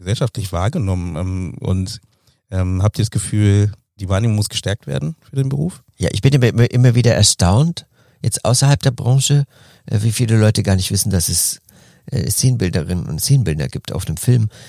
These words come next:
Speaker 2: Im Theater wissen's alle, gibt's einen Bühnenbildner, weil der sich, Bühnenbildnerin, weil die sich wahrscheinlich zeigen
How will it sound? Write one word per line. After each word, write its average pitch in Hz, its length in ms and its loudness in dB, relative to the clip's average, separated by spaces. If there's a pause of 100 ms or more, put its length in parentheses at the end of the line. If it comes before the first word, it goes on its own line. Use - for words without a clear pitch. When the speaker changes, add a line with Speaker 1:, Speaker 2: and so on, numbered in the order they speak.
(120)
Speaker 2:
Im - 100 -10
Theater 104 400 0
wissen's 120 220 -2
alle, 117 200 0
gibt's 104 200 -6
einen 98 80 -6
Bühnenbildner, 120 480 0
weil 110 80 0
der 101 100 2
sich, - 380 -6
Bühnenbildnerin, 117 560 -2
weil 107 120 0
die 107 100 -8
sich 113 120 -8
wahrscheinlich 98 420 -4
zeigen 95 560 -4